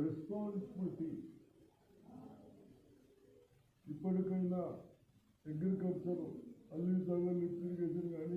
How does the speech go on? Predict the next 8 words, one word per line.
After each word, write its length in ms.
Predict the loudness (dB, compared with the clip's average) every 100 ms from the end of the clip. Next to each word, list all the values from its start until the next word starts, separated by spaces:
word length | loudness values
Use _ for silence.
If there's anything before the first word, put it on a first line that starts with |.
| 0
గుప్పలు 340 | -2 -2 -2
లిఫ్ట్ 240 | -2 -4 -6
ఇరిగేషన్ 500 | -4 -2 -2 -4 -6
కానీ, 220 | -4 -2 -2 0
రైతులకు 580 | 0 -2 -2 -6 -4 -6 -6 -10 -16 -20 -20 -18 -16 -18 -20 -20 -20 -20 _ _ -20 -20 _ _ _ _ _ 0
చేతులెత్తి 540 | 4 4 4 4 2 0
దండం 280 | 0 0 -2
పెట్టి 220 | -4 -4